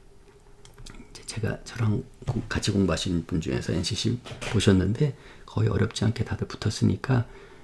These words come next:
아, 요거를 꼭 먼저 외우세요. 삼백육십한 개 혈자리를 먼저 외우시고 그 다음에 이 나머지 것들을 외우는 걸 하시면은요, 침자리 관련한 그 어떤 시험은 그렇게 어렵지 않을 거예요. 왜냐면 시험이 이제 비비 꽈서 나오는 경우는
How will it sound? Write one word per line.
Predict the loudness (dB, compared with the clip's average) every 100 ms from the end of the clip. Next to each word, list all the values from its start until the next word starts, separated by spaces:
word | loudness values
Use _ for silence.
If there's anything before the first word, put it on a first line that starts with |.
| -8
아, | -2 0 0
요거를 | 0 2 2
꼭 | 4 6
먼저 | 8 8 6
외우세요. | 4 2 -2
삼백육십한 | 0 2 2 0 -4 -2 -2
개 | 0
혈자리를 | -6 -4 2 4
먼저 | 4 4 2
외우시고 | 2 2 0 -2 -2 2 4 4 0 -20 -16
그 | -4
다음에 | 0 2 4 4 2 -6 -18 -18 -14 -6
이 | -4
나머지 | -2 -2 -2 -4
것들을 | -6 -4 2 2 4
외우는 | 4 4
걸 | 2
하시면은요, | -2 -4 0 2 4 6 6 6 2 -18 -20 -20 -20
침자리 | -2 2 2 2 2
관련한 | 4 2 2 2 2 2 0 -8
그 | -18 -10
어떤 | -6 -2
시험은 | -2 0 2 6 6 6 4 -2 -16 -16 -14
그렇게 | -4 -4 -4 -8 -18 -2 4
어렵지 | 4 4 -2 -2
않을 | 0 0 0
거예요. | -2 0 -4 -10
왜냐면 | -2 2 2
시험이 | 4 8 10 10
이제 | 8 2 -4
비비 | -6 0 2
꽈서 | 4 6 6
나오는 | 6 6
경우는 | 4 2 4 2